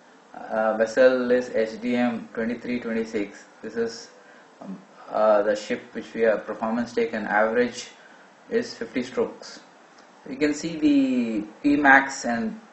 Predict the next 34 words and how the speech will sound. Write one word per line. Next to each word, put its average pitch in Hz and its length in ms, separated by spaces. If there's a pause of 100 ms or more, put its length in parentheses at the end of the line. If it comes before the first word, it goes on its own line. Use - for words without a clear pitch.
(100)
P 139 120
max 143 520
value 131 360
you 127 60
can 123 160
see 123 260
for 110 120
the 101 60
seven 120 320
units, 107 500 (540)
one 120 240
thirty-nine 117 480
point 110 280
three, 113 240
and 107 140
you 104 80
can 104 160
see - 180
all 101 200
the 104 120 (140)
P 110 140
max 107 360
reading 110 380 (460)
of 104 120
the 104 80
seven 110 420 (440)
unit. 104 400
And 104 260
this 127 120
is 143 220
the 160 160
P 156 240
com - 280 (1300)
pressure, 123 420